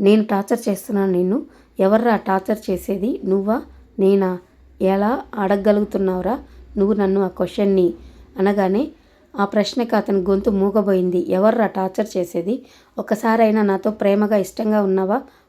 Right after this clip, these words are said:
పోనీ కనీసం పెళ్ళైనా ఈ ఇయర్లో ప్రేమగా ఒక మాటైనా మాట్లాడావా?" అంది ఆవేదనగా. అందుకు అతను నిర్మోహమాటంగా,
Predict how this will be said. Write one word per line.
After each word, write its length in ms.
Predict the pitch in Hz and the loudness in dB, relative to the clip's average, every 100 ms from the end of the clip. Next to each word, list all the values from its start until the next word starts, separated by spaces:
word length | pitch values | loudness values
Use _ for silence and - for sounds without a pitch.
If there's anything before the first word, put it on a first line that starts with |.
| _ | _
పోనీ 200 | 226 233 | 2 2
కనీసం 460 | 233 208 214 220 240 | 2 0 0 -2 -4
పెళ్ళైనా 560 | 220 202 220 208 240 302 _ _ _ _ | -2 0 2 2 -2 -4 _ _ _ _
ఈ 100 | 214 | 4
ఇయర్లో 300 | 220 220 233 | 6 6 4
ప్రేమగా 520 | 240 214 208 220 233 | 2 0 2 2 2
ఒక 220 | 240 214 208 | 0 -2 -2
మాటైనా 420 | 202 202 220 220 | 0 0 0 0
మాట్లాడావా?" 680 | 190 190 208 196 190 202 277 - _ _ _ - | 0 -2 -2 -2 -2 -4 -6 -12 _ _ _ -4
అంది 300 | 190 190 208 | 0 0 0
ఆవేదనగా. 760 | - 185 208 208 196 190 185 - - | 0 0 0 2 0 0 -2 -4 -4
అందుకు 340 | 196 214 220 | -4 -2 -4
అతను 240 | 208 214 | -4 0
నిర్మోహమాటంగా, 920 | 202 196 208 208 214 196 180 180 220 | 0 0 0 0 -2 -4 -4 -4 -4